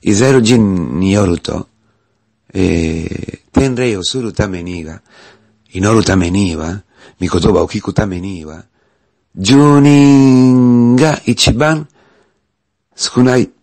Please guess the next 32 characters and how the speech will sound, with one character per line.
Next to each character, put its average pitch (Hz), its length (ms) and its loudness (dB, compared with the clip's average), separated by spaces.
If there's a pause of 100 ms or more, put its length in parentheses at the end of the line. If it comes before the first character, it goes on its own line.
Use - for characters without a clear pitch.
(300)
人 151 240 2
数 117 100 0
だ 73 120 -4
っ - 140 -18
た。 - 120 -20 (320)
十 131 240 2
人 147 400 2 (160)
以 131 140 0
下 113 420 -2 (640)
の、 107 420 0
あ、 101 60 0
人 117 180 2
数 104 140 2
が 113 100 0
あ 113 60 0
れ 123 120 4
ば 117 160 0
も 95 200 -2
う - 40 -8
何 95 200 -2
も 82 100 -4
で 82 100 -6
き 80 140 -10
な 73 100 -8
く - 140 -18
な - 60 -18
っ - 100 -20
た。 - 100 -20 (480)
共 120 200 2
同 110 100 4
体 87 220 -4 (1400)
に 120 160 0